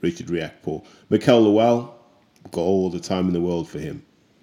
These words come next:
If you're gonna bet on someone to steal the night in a fight, always bet on Mikel Lawal. Chin's good, power's incredible,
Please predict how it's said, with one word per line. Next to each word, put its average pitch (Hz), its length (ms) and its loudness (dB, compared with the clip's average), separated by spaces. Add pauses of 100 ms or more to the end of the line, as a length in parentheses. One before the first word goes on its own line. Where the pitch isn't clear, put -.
(580)
If 117 140 2
you're 143 120 10
gonna 151 180 8
bet 123 240 2
on 117 80 -2
someone 107 260 0
to 98 100 -4
steal 110 280 2
the 95 120 2
night 95 280 -2
in 85 100 -6
a 80 60 -8
fight, 78 420 -4
always 95 300 2
bet 87 180 -4
on 80 140 -6
Mikel 85 340 -8
Lawal. 78 380 -8 (920)
Chin's 104 360 2
good, 101 320 2 (440)
power's 101 400 0 (180)
incredible, 95 840 -4